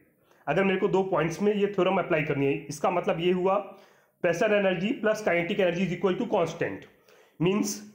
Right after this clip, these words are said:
अगर मेरा pressure energy बढ़ेगी तो मेरी kinetic energy कम होगी और vice versa, अगर मेरा kinetic energy बढ़ेगी तो मेरा pressure energy कम होगी। अब इसी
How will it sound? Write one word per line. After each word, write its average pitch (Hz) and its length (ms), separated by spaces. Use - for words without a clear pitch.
अगर 160 200
मेरा 220 220
pressure 196 360
energy 185 360
बढ़ेगी 190 420
तो 196 80
मेरी 190 180
kinetic 175 420
energy 175 280
कम 180 160
होगी 175 300
और 190 220
vice 160 320
versa, 127 280
अगर 165 160
मेरा 185 220
kinetic 160 320
energy 175 300
बढ़ेगी 165 340
तो 214 120
मेरा 160 180
pressure 160 300
energy 143 260
कम 165 140
होगी। 113 280
अब - 500
इसी 262 220